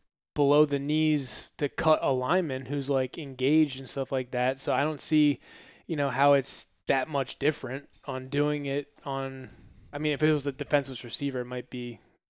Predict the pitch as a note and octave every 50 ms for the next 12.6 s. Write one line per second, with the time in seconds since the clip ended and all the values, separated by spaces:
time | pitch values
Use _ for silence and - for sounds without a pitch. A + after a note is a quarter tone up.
0 | _ _ D#2+ _ _ - A2+ C#3+ D3 D3+ D3+ F#3+ F#3+ C#3+ B2 C3 C#3+ D#3 D3+ D3
1 | _ _ - D#3+ E3 E3 - - F3+ F#3+ F3+ - A3 A3 G3+ E3 - D3 F#3+ F3
2 | C#3+ A#2+ G#2+ - _ _ _ _ _ - - C#3 C#3 C#3 D3 D3 - - E3 E3+
3 | F3+ G3 F#3 D3+ D3 C#3 C3 - - D3 C3+ B2 B2+ A2+ A2+ A2+ - - C3+ -
4 | D3 C#3 C3+ C3 B2 - - - _ - - - - - - - _ _ _ _
5 | _ - - - - - - D3 C#3+ C3 B2+ C#3 C#3 _ _ - - D#3 D3 C#3+
6 | C#3+ - - D3+ D3 C#3+ C3 - - D3 C#3+ C3+ - - D3+ D3+ D3 C#3+ C#3 C3
7 | C#3+ C3+ C#3 C3+ C#3 C#3 C#3+ C#3 C3+ C3 C#3 C#3 C3+ - - - F3 E3+ E3 D#3
8 | D3 C3 B2+ C#3 C#3+ D3+ C#3 - C#3+ C3 - - C#3 C3+ B2+ B2 C3+ C3 B2+ B2
9 | C3+ C3+ C3+ C3+ C#3 C3+ B2+ B2+ B2 B2+ C3 B2 - - - C#3 C#3 C#3 C#3 C#3
10 | C3 C3 C#3+ C#3 C#3 C#3 C#3+ C#3+ C3+ C3+ C3 B2+ B2+ C3 C3+ C3+ C3+ C3+ C3+ C3+
11 | C3 B2 A2+ G#2+ _ _ _ _ - _ _ _ _ _ _ _ _ _ _ -
12 | - C#3 B2+ B2 B2 B2+ C3+ C#3+ C#3 C#3 C3